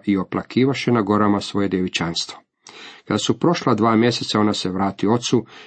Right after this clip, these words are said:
i on izvrši na njoj zavjet što ga bjaše učinio. I nikada nije upoznala čovjeka. Od tada je potekao običaj u Izraelu da svake godine odlaze Izraelove kćeri i oplakuju kćer Jiftaha Gileađanina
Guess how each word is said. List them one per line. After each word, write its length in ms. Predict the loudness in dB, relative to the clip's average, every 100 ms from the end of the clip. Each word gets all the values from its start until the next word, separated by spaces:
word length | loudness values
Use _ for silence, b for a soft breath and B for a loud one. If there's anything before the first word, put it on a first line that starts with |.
| B
i 120 | 0
on 120 | 2 2
izvrši 420 | 2 2 -2 -2
na 180 | 0 0
njoj 120 | -2
zavjet 400 | 0 2 2 2
što 240 | -2 -6 -8
ga 140 | -6 -4
bjaše 340 | -4 -4 -8
učinio. 420 | -2 0 2 0 B B B B
I 160 | -2 2
nikada 500 | 2 2 0 2 2
nije 200 | 4 4
upoznala 500 | 2 0 0 0 0
čovjeka. 420 | 0 0 0 -6 -18 _ _ B B B -6
Od 160 | -4
tada 240 | 0 2 2
je 320 | 2 2 -2 -2
potekao 680 | 0 0 -2 0 0 2
običaj 420 | 2 0 0 -2
u 80 | 2
Izraelu 500 | 2 4 2 4 2 B B B B
da 80 | -8
svake 360 | -4 -2 -2 -2
godine 500 | 2 2 2 0 -4 _
odlaze 420 | -2 2 0 0 0
Izraelove 560 | 0 2 2 2 0 -4
kćeri 400 | -6 0 2 2
i 140 | 0
oplakuju 560 | -2 -2 -2 0 -2 -2
kćer 420 | -2 2 2 0 B B -2
Jiftaha 600 | 0 0 -4 -2 -2 -4
Gileađanina 840 | -2 0 2 2 2 4 4 2